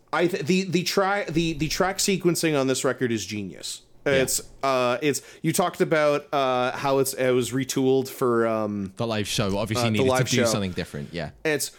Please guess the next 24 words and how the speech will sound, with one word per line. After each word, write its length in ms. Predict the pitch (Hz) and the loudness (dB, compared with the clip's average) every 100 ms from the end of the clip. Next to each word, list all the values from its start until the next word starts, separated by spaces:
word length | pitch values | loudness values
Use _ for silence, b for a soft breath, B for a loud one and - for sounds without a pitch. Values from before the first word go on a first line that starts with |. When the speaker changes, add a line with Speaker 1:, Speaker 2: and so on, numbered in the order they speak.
| B | B
Speaker 1:
we 180 | 147 175 | 2 2
start 400 | - - 185 208 | 2 2 2 4
off 320 | 180 170 165 | 2 0 -2
with, 300 | 139 147 135 | -2 -2 2
like, 180 | 147 127 | 0 0
the 360 | 127 139 127 131 156 | -2 -2 -2 -2 -2
explosive 920 | 147 - - 156 156 175 - 170 120 | 0 0 0 2 4 4 4 2 2
banger 320 | 139 131 127 | 0 2 0
following 420 | 127 131 127 127 | 2 0 2 2
up 120 | 120 117 | 2 0
from 180 | 123 | 0
Waterfalls. 920 | 113 107 98 98 73 60 - - - - | 0 0 -2 -2 -4 -4 -2 -2 -4 -4
Uh, 220 | 127 123 135 | 0 0 0
it's 240 | 135 - | 0 2
like, 340 | 139 123 120 - | 2 2 0 -2
it's 180 | 139 127 | 0 2
saying, 220 | 151 139 | 2 2
it's 140 | 127 | 2
like, 180 | 135 123 b b b b _ _ _ | 0 -2 b b b b _ _ _
"I 140 | 147 165 | -2 0
kn-, 120 | 170 | 0
I 120 | 139 165 | 0 4
know 220 | 175 180 | 6 6
you've, 340 | 156 196 151 | 6 4 2